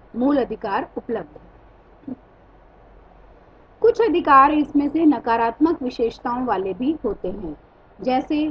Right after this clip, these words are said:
राज्य के प्राधिकार को सीमित करने से संबंधित अधिकार, जबकि कुछ सकारात्मक होते हैं, जैसे व्यक्तियों के लिए विशेष सुविधाओं का प्रावधान।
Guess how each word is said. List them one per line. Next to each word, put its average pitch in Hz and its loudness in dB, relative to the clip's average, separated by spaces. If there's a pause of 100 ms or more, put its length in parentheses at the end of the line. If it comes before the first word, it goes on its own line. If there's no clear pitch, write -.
राज्य 220 -2
के 320 -2
प्राधिकार 262 -2
को 302 -2
सीमित 262 -2
करने 269 -2
से 294 -4
संबंधित 269 -2
अधिकार, 247 -4 (680)
जबकि 285 0
कुछ 381 -2
सकारात्मक 254 -2
होते 277 -4
हैं, 285 -2
जैसे 262 -2
व्यक्तियों 277 -2
के 285 -2
लिए 269 -2
विशेष 262 -4
सुविधाओं 240 -6
का 254 -6 (420)
प्रावधान। 190 -2